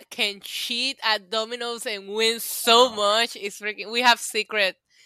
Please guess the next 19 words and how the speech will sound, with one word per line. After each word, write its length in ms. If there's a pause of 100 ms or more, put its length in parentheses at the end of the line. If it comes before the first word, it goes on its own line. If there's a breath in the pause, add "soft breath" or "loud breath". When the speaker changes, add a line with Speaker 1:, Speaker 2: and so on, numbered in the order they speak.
(280 soft breath)
Speaker 1:
signs 560
to 360
let 240
each 160
other 180
know 220
which 220
side 320
to 80
hit. 160
It's, 180
it's 140
amazing. 440
My 140
dad 160
and 140
I 80
have 120
a, 180